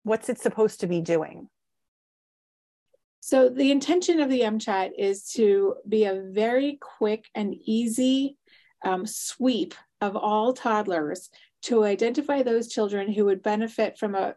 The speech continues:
Speaker 2: a closer look by an expert.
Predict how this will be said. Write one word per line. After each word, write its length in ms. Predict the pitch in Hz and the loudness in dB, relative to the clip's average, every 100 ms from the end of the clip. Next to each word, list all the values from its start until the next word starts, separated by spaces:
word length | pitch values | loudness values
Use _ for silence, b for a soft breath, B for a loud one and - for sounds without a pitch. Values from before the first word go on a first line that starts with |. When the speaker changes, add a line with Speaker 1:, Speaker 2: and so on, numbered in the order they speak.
| _ - | _ -6
Speaker 2:
a 120 | 196 | -6
closer 460 | 190 233 233 247 233 | -4 -2 -2 -2 -2
look 320 | 208 196 - _ | 0 -2 -6 _
by 380 | 202 185 185 185 b _ - | -4 -2 -2 -4 b _ -6
an 120 | 196 | -6
expert. 640 | 165 175 - - - - | -6 -10 -10 -8 -8 -10